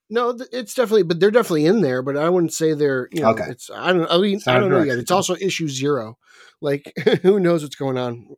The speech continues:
Speaker 1: to be honest with you, but, um, no, I dig it. I mean, I, I, I like, I'm very interested to see where this goes, and, you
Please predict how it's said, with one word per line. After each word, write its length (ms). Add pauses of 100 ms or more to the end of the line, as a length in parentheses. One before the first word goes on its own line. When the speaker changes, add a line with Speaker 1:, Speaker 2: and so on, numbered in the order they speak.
(300)
Speaker 1:
to 100
be 120
honest 260
with 80
you, 80
but, 180
um, 240 (540)
no, 120
I 140
dig 240
it. 80
I 60
mean, 180
I, 220
I, 100
I 80
like, 180
I'm 200
very 180
interested 220
to 60
see 100
where 140
this 120
goes, 380
and, 140
you 540